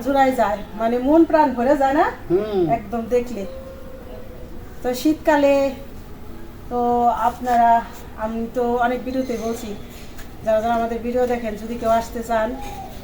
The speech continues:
Speaker 1: তাহলে আমাদের বাড়ি শীতকালে বেড়াতে আসবেন। শীতকালের বেড়ান একটা গ্রামে অন্যরকম একটা আনন্দ, ঠিক না?
Speaker 2: হুম।
Speaker 1: অন্যরকম একটা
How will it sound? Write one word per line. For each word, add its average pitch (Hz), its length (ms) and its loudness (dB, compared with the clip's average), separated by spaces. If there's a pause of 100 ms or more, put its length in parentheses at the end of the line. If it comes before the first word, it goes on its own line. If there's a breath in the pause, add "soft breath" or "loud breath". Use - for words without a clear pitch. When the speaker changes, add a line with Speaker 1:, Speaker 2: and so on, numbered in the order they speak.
Speaker 1:
তাহলে 208 220 -4
আমাদের 208 260 -4
বাড়ি 208 180 2 (120)
শীতকালে 214 360 -4
বেড়াতে 214 320 0
আসবেন। 196 320 -4
শীতকালের 254 500 0 (480)
বেড়ান 247 320 6
একটা 240 220 2
গ্রামে 262 380 4
অন্যরকম 302 600 8
একটা 226 280 2 (300)
আনন্দ, 233 240 0 (140)
ঠিক 247 140 -4
না? 311 120 4 (220)
Speaker 2:
হুম। 359 260 -2 (380)
Speaker 1:
অন্যরকম 240 460 0
একটা 214 280 0